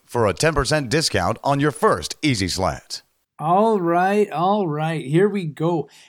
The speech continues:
Speaker 2: We're gonna be starting with why people have a forward head or thoracic kyphotic type posture, and we'll talk about some of the causes.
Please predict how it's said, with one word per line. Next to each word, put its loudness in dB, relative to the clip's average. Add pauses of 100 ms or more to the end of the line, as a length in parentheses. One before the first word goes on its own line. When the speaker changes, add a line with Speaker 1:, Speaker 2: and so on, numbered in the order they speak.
Speaker 2:
We're -2
gonna -6
be -2
starting 2
with 0
why -4
people -4
have -4
a -4
forward 0
head 2
or 2
thoracic -6
kyphotic -6
type -10
posture, 0
and 0
we'll 0
talk 0
about -4
some 2
of 0
the -2
causes. -2